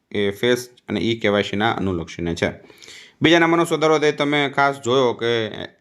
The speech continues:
જ્યારે લોગિન કરો છો, આંગણવાડી કાર્યકરનું લોગિન અલગ છે અને લાભાર્થીનું લોગિન અલગ છે. ત્રીજા નંબરનો જે સુધારો છે એ ખાસ કરીને તમારા એક્શન સેન્ટર. હવે એક્શન સેન્ટરને એવું આવે એટલે તમારે સૌથી પહેલાં ડેશબોર્ડમાં આ એક્શન સેન્ટર છે.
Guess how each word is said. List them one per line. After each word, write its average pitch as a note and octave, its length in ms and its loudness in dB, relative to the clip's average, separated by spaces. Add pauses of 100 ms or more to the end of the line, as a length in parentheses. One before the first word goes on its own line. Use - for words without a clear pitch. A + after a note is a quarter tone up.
(540)
જ્યારે A#2 180 2
લોગિન A2 300 2
કરો C3+ 240 4
છો, C3+ 100 -2
આંગણવાડી A#2+ 720 -2
કાર્યકરનું C#3+ 600 -2
લોગિન D3+ 260 0
અલગ E3 160 0
છે E3+ 120 -4 (500)
અને B2+ 300 2
લાભાર્થીનું A2+ 480 0
લોગિન G2 340 -8 (120)
અલગ D#2+ 200 -8
છે. - 120 -20 (560)
ત્રીજા E3 260 4
નંબરનો F#3+ 360 2
જે F#3 120 2
સુધારો E3+ 420 2
છે F3+ 120 -2
એ D#3+ 160 0
ખાસ D3 280 0
કરીને D#3 240 -4
તમારા D3+ 220 0
એક્શન C3 280 -2
સેન્ટર. C#3+ 400 -4 (380)
હવે C3 100 2
એક્શન D3 320 0
સેન્ટરને D3 440 -2
એવું D3 240 2
આવે D3+ 160 4
એટલે C3+ 120 0
તમારે C3+ 360 0
સૌથી A#2 320 -2
પહેલાં C#3 240 0
ડેશબોર્ડમાં C3 640 0
આ B2 180 2
એક્શન B2+ 340 -6
સેન્ટર G#2+ 340 -6
છે. F2+ 180 -6